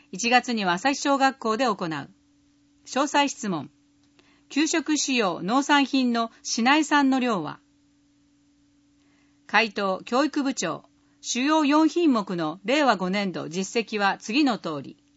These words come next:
品目、玉ねぎ。給食使用全体量約二万七千八百キログラム。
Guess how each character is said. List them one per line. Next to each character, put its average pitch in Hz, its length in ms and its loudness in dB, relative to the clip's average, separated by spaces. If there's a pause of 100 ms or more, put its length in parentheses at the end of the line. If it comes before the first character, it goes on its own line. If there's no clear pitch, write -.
(380)
品 247 240 -2
目、 208 480 -2 (240)
玉 214 260 2
ね 277 140 2
ぎ。 180 220 -6 (880)
給 302 180 0
食 294 300 -2
使 285 140 -2
用 220 140 2
全 214 280 -2
体 240 240 4
量 156 240 -8 (140)
約 220 320 2
二 180 180 0
万 247 260 4
七 175 220 -4
千 165 280 -6
八 160 280 -12
百 240 260 -2
キ 240 120 -4
ロ 220 100 -2
グ 202 100 -4
ラ 165 140 -2
ム。 135 120 -12